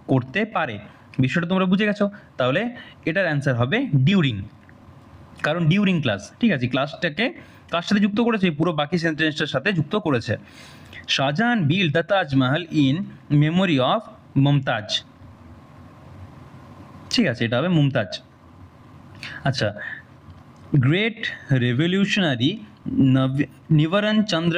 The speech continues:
ঘটক was the teacher of নজরুল ইসলাম, কাজী নজরুল ইসলামের শিক্ষক মহাশয় ছিলেন। First man to walk in space,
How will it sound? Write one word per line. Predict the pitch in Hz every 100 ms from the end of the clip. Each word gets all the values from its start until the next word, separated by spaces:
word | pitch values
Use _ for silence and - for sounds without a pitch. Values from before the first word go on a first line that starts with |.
| 147
ঘটক | 143 127 165 - - - 151
was | 160 139 156
the | 151
teacher | 185 175 180 120 123
of | 202 - - - 135 139
নজরুল | 151 123 147 185 104 151
ইসলাম, | 151 156 120
কাজী | 117 135 170
নজরুল | 143 151 143 120
ইসলামের | 123 135 220 - - - -
শিক্ষক | 139 - 175 214 - - 127
মহাশয় | 131 131 131 143 214 - - - -
ছিলেন। | 170 180 113 101 - - - - -
First | 175 196 220 180 165
man | 139 156 165
to | 185 160
walk | 165 139 147
in | 156
space, | - 170 131 190